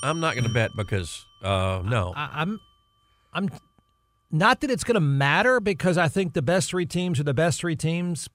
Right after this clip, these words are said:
Speaker 2: come playoff time anyway.
Speaker 1: Oh, I do too. And I
Speaker 2: I mean, I think they've, they've, and I think Detroit has been, we've, you know, we're worried about Detroit. They've been exposed a little bit now.
Speaker 1: Certainly were early, early
Speaker 2: Um,
Speaker 1: Thanksgiving
Speaker 2: I, there,
Speaker 1: afternoon.
Speaker 2: there is, I, there's no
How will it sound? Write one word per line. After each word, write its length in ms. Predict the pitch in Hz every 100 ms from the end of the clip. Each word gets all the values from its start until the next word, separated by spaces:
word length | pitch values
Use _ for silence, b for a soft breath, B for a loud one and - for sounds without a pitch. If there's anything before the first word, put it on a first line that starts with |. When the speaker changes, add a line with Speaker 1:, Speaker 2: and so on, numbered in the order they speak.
| -
Speaker 2:
come 160 | 151 135
playoff 380 | 151 160 160 -
time 220 | 165 151
anyway. 180 | 165 156
Speaker 1:
Oh, 40 |
I 140 | 135
do 60 | 98
too. 240 | 95 107
And 100 | 131
I 60 | 160
Speaker 2:
I 40 |
mean, 120 | 170 185
I 40 |
think 160 | 190 185
they've, 280 | 185 180
they've, 380 | 151 175 151 -
and 120 | 180
I 40 | 185
think 120 | 175
Detroit 460 | 147 123 190 190 180
has 140 | 160
been, 340 | - 175 170 156
we've, 200 | 147 -
you 120 | 190
know, 60 | 165
we're 140 | 147
worried 400 | 135 180 220 220
about 240 | 190 185 180
Detroit. 540 | 180 - 185 185 160
They've 160 | 147 135
been 120 | 139
exposed 560 | 127 - 180 180 190
a 60 | 196
little 180 | 190 180
bit 200 | 185 185
now. 400 | 180 180 185 175
Speaker 1:
Certainly 320 | - 175 170
were 300 | 165 180 185
early, 340 | 143 175 165 139 - - _ 156
early 240 | 156 160
Speaker 2:
Um, 120 | 151
Speaker 1:
Thanksgiving 400 | 170 - - 175
Speaker 2:
I, 40 | 143 151
there, 100 | 220
Speaker 1:
afternoon. 180 | 139 214
Speaker 2:
there 160 | 247
is, 300 | 220 175 - -
I, 200 | 170 165 - 170
there's 200 | 180 185
no 720 | 165 165 214 247 254 254 180